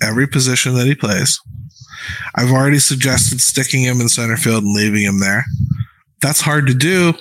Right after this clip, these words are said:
when Jack Suwinski actually is playing a good center field, you know, and, <laughs> and, uh, you want his bat in the lineup,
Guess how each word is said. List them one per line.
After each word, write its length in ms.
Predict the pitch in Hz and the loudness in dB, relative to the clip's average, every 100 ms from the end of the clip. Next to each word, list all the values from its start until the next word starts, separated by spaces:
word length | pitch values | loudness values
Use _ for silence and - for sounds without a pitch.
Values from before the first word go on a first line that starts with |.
| - | -2
when 140 | 123 | 0
Jack 220 | 139 135 | 0 0
Suwinski 600 | - 135 147 160 - 143 | 0 2 2 2 2 -2
actually 440 | 120 131 - 143 120 | 0 0 2 2 2
is 200 | 135 - | 2 -2
playing 540 | - 139 156 147 127 | -2 0 2 2 2
a 160 | 120 117 | 0 -2
good 400 | 117 127 131 123 | 0 0 0 0
center 340 | - 123 120 | 0 0 -2
field, 460 | - 143 143 98 - - _ _ _ _ - _ _ - - - - | 0 0 0 -2 -8 -18 _ _ _ _ -20 _ _ -12 -12 -12 -10
you 160 | - 117 | -4 0
know, 240 | 113 123 - | 0 2 2
and, 520 | 123 120 110 - 160 - - - - | 2 2 0 0 -2 -2 -4 -2 -4
<laughs> 560 | - - - - - - | -10 -14 -14 -2 0 2
and, 340 | 110 117 123 - | 0 2 0 0
uh, 80 | 110 | -2
you 180 | 131 127 | 0 0
want 220 | 135 156 | 2 4
his 200 | 151 208 | 4 2
bat 280 | - 117 104 | 0 0 -2
in 80 | 104 | 0
the 60 | |
lineup, 440 | 98 95 85 - | 0 0 -2 -6